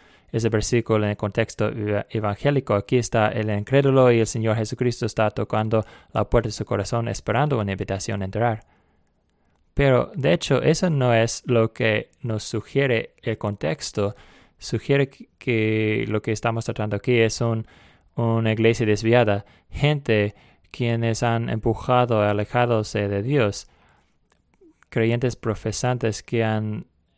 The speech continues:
eh, expulsado a Dios y que han, de cierto sentido, lo expulsado de la puerta de su iglesia, diciendo que ya no está bienvenido en nuestra iglesia, estamos bien sin él.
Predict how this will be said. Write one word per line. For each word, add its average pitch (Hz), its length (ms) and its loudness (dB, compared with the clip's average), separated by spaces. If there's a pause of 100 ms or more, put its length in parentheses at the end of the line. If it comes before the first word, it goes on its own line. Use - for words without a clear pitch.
(120)
eh, 123 360 -6
expulsado 120 640 0
a 107 40 0
Dios 113 420 0
y 104 220 -4
que - 160 -8
han, 107 340 -4
de 123 460 -6
cierto 117 240 -6
sentido, 113 480 0
lo 107 160 0
expulsado 110 540 -4
de 107 140 -2
la 101 120 0
puerta 117 320 0
de 107 80 2
su - 140 -4
iglesia, 113 340 0
diciendo 110 380 -2
que 104 260 -4
ya 107 160 0
no 110 80 -2
está 107 580 -2
bienvenido 117 560 2
en 117 60 0
nuestra 107 280 -4
iglesia, 107 520 -2 (400)
estamos 98 480 -6
bien 107 180 -4
sin 104 200 -6
él. 120 240 0